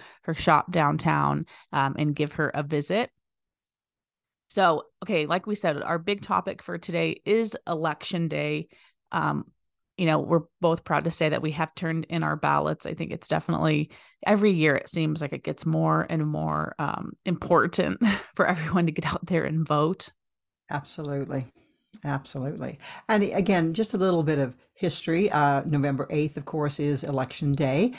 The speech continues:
Speaker 2: You know, that's not, the, the date does float a little bit. Uh, the law actually says Election Day is the first Tuesday after the first Monday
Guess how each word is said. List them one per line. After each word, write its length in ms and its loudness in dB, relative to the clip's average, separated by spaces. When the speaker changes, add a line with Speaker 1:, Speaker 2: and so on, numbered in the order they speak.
Speaker 2:
You 80 4
know, 20 6
that's 260 4
not, 320 0
the, 240 -2
the 180 0
date 380 2
does 200 2
float 600 0
a 40 -4
little 240 -2
bit. 400 -10
Uh, 300 -2
the 160 2
law 400 8
actually 400 0
says 600 0
Election 420 0
Day 180 0
is 220 -2
the 100 -6
first 380 0
Tuesday 600 -2
after 580 0
the 140 0
first 420 4
Monday 600 4